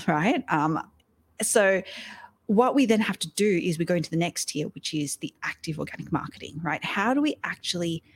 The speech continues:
make the stuff that we're creating active? And what I mean by that is how do we, you know, when you look at all the different platforms, all the different channels, all the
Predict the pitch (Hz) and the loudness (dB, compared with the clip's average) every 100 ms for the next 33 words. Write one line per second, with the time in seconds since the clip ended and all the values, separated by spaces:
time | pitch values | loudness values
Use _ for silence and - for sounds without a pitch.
0 | - 180 180 175 175 - - _ - _ | -4 2 2 2 -4 -10 -20 _ -20 _
1 | _ _ 170 156 185 185 - 190 190 - | _ _ -6 2 4 4 0 0 -2 -2
2 | - 165 160 - - 170 180 165 - - | -2 0 -2 -4 -2 0 0 -2 -2 -4
3 | 175 - - 64 - _ - - - - | -4 -6 -12 -12 -20 _ -20 -20 -10 4
4 | 214 226 262 226 185 185 165 151 139 - | 6 8 6 6 6 4 2 2 0 -4
5 | - 156 156 160 - _ _ _ - 185 | -2 0 0 -2 -8 _ _ _ -6 0
6 | 214 294 339 311 262 220 - _ - 202 | 2 2 4 4 4 2 -8 _ 4 4
7 | 185 214 214 208 262 311 240 208 175 165 | 6 4 4 2 2 2 2 2 -2 -4
8 | - 170 - 165 151 156 151 156 - - | -4 -4 -2 0 0 2 0 -4 -6 -4
9 | 156 156 160 | -2 0 0